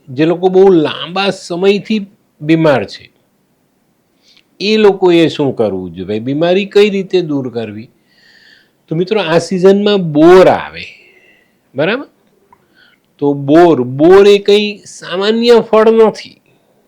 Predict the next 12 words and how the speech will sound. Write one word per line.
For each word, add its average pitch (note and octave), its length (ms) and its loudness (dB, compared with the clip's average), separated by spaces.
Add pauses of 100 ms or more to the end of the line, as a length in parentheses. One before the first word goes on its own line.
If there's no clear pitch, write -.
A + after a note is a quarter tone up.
(680)
આપણે B2+ 300 -4
ભલે D#3 260 4
એને G3 200 4
સામાન્ય F3 540 0
ગણતા C#3+ 420 0
હોઈએ, A#2+ 260 0
પણ B2+ 140 -10
બોરમાં D3+ 600 -4
એક E3+ 200 -6
એવી E3+ 160 -2
તાકાત C#3+ 680 -6
છે - 220 -20